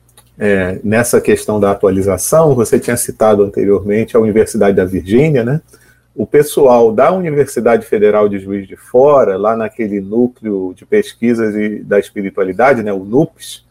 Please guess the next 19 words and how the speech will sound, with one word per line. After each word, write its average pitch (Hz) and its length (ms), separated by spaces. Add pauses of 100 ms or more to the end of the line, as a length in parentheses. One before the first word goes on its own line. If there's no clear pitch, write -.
(420)
eles 139 300
estão 156 400
com 190 100
uma 151 160
parceria 131 960
com 139 220
a 147 40
Universidade 107 840
de 95 100
Virgínia, 104 720 (680)
começando 151 460
a 151 40
fazer 143 220
uma 165 220
série 220 580
de 196 100
pesquisas 104 640
relacionadas 110 920
à 98 280